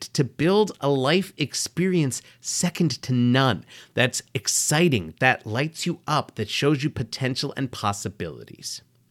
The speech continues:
Part of this is going with the flow of life, and I don't just mean letting life take you along, coursing along the river and floating. I'm talking about recognizing that there is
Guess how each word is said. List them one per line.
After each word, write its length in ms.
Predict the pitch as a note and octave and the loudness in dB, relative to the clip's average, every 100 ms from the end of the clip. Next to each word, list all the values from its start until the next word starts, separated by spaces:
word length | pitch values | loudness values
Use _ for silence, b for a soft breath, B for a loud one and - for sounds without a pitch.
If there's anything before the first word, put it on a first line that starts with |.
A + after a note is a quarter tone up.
| _ _ _ _ _ _ _ _ - | _ _ _ _ _ _ _ _ -2
Part 260 | F3+ A3+ | 4 6
of 140 | C4+ F3 | 6 6
this 180 | F3 | 4
is 160 | - D3+ | 4 -4
going 320 | - C#3 D3+ | 0 2 2
with 140 | E3+ E3+ | 0 -2
the 40 | |
flow 320 | - B2+ A#2 | -4 2 2
of 120 | G#2+ | 2
life, 340 | G2+ D#2+ D#2+ - - | 0 -4 -6 -12 -2
and 340 | C3 C3 B2+ _ - | 2 2 -2 _ -2
I 80 | |
don't 280 | D#3 F#3 G#3+ | 2 2 0
just 180 | A3+ - | -2 0
mean 380 | C#3+ C#3 C#3 C#3 - | 2 4 2 0 -4
letting 420 | A#2+ C3+ E3+ F3 - | 0 2 4 0 0
life 460 | A#2 A#2+ B2+ - _ | 0 4 2 0 _
take 320 | - C#3+ C#3 | -4 -2 -2
you 160 | D3+ C3+ | 0 0
along, 440 | B2 A#2 G#2+ E2 | 0 0 -2 -4
coursing 460 | - - D#3+ D#3+ F3+ | -10 -4 -4 0 0
along 300 | D#3 C#3 C#3 | 2 2 2
the 80 | B2+ | 2
river 260 | A#2 B2+ | 2 2
and 220 | C3 A2+ A2 | 0 -2 -6
floating. 460 | - D3 D3 F#2 B B B B | -4 2 2 0 B B B B
I'm 200 | E3 G#3 | 0 2
talking 300 | G3+ A3 F#3+ | 0 2 4
about 340 | D3 - A2 | 2 0 -2
recognizing 680 | C#3 E3+ F#3 E3 D#3+ D#3+ D3+ | 0 4 2 4 2 2 0
that 140 | C#3 - | 0 0
there 200 | D3 - _ - | -2 -2 _ -10
is 520 | E3+ G3+ C#3 F2+ D#2 | 0 4 4 2 -8